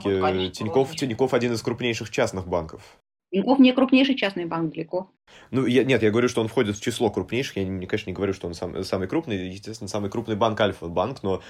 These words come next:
Speaker 2: возможно ли представить сделку о слиянии Альфа-банка с Яндексом? Мне кажется,
Speaker 1: Ну, а
Speaker 2: это
Speaker 1: зачем я, э, ну, пробле-, разница от, от Альфа отличается Тинькофф тем, что у Тинькова нет корпоративных кредитов. Это довольно очень такой мутный бизнес, специальный. Яндекс его точно делать не будет.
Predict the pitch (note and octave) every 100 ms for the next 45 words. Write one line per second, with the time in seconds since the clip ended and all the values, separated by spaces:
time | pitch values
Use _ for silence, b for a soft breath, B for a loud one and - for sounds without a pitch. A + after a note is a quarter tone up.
0 | B B F#2 A2+ A2+ B2+ A#2+ A#2 A2 A#2
1 | - A#2 A2 G#2 A2 A2+ A2 G#2 G2+ A#2
2 | G#2+ G#2+ G#2 G2 B B B G#2+ A2 A2
3 | G#2 G#2 G2+ G2+ G#2+ G#2 F2+ - E2+ E2
4 | D#2 - - - - - _ _ _ G2
5 | F#2 F#2+ F#3+ G3 G3+ G#3+ A#3+ F3+ F3 E3+
6 | E3+ E3+ E3 E3+ E3 F#3+ E3 F#3 F3+ A3+
7 | G3+ G3+ A3+ A3 - F#3+ F#3 F#3+ F#3 -
8 | F#3+ A#3+ F4 G#3 G3 G3 B3 B3 G#3 G#3
9 | G#3 D4 D#4+ G3 F3+ G3 G3 G#3+ G3+ G3
10 | G3 - E3+ F#3 F#3+ E3+ - F3 E3 D#3+
11 | - E3 E3 F3+ F3+ E3+ D#3+ D#3 D#3+ E3
12 | - C#3 - - G2+ - D#3+ E3+ - D3+
13 | F3 F3+ - - _ B B B _ -
14 | D3+ C3 - - - - D#3+ E3+ - E3
15 | F#3+ G3 D3+ C#3 C#3 C3+ -